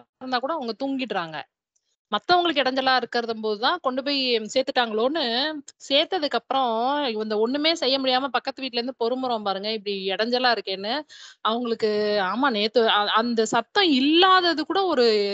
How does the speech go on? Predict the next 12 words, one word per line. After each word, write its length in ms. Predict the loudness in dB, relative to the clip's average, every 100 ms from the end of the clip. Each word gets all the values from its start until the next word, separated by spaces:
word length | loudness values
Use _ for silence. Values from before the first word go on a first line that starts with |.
| -4 -4
இழப்பா 360 | -2 0 0
இருக்கும். 280 | -2 -2 -6
நேத்து 240 | -8 -4 -2
வரைக்கும் 220 | -2 -4
அவன் 140 | -2
கத்திட்டு 300 | -4 -4 -4
இருந்ததை 280 | -2 0 0
திட்டிக்கிட்டே 520 | -2 -4 -2 0 2 2 4 4
அது 220 | 4 2 2
ஒரு 180 | 2 0 -2
பழகிடும் 460 | 0 0 0 -4 -4
நமக்கு. 300 | -6 -8